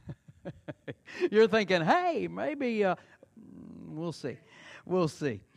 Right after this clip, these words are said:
Uh, but I, I entitled this, "Can You Wait?" Oh, boy. Can you wait? Have you ever been stuck in a long line of traffic? There's nowhere you can go.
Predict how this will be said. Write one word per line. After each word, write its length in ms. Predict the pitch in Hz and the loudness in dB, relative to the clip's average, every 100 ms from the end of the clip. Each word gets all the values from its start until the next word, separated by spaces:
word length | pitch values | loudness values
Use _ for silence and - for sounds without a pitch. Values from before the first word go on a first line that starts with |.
| - - _ _ - | -20 -20 _ _ 0
Uh, 400 | 175 151 131 120 | 4 6 4 0
but 240 | 160 196 202 | 0 0 -2
I, 220 | 190 180 202 180 | -4 -2 -2 -2
I 120 | 214 | -4
entitled 540 | 196 - 320 330 208 | -4 0 0 0 -4
this, 440 | 131 113 - - - _ _ - | -8 -8 -12 -16 -20 _ _ -8
"Can 560 | - 254 269 277 254 - - | -4 -2 -2 -2 -6 -12 -10
You 520 | 185 196 190 196 196 _ _ | -6 -4 -4 -4 -10 _ _
Wait?" 880 | 175 285 269 240 117 - - - - _ _ _ _ _ _ _ | -12 -4 -2 -2 -6 -14 -20 -20 -20 _ _ _ _ _ _ _
Oh, 200 | 139 170 | -8 -8
boy. 400 | 147 160 110 110 - - | -8 -10 -10 -12 -18 2
Can 300 | 180 294 262 | 2 4 0
you 220 | 240 247 | -2 -2
wait? 340 | 233 254 175 | 2 2 4
Have 180 | 190 196 | 4 2
you 60 | 220 | 2
ever 300 | 240 285 311 | 2 2 0
been 200 | 294 240 | -2 -4
stuck 440 | - 220 185 190 | -6 0 0 0
in 100 | 190 | -2
a 80 | 185 | 2
long 460 | 165 180 226 247 240 - | 4 4 4 2 0 -2
line 480 | 185 196 202 202 196 | -2 -2 -4 -6 -4
of 320 | 180 180 175 - _ _ | 2 2 2 -4 _ _
traffic? 500 | - 180 170 135 110 - - | -4 -2 -2 -6 -10 -16 -8
There's 140 | 180 | -6
nowhere 260 | 175 214 226 | -2 0 0
you 100 | 190 | -2
can 100 | 147 | -4
go. 340 | 127 107 127 | -6 -4 -6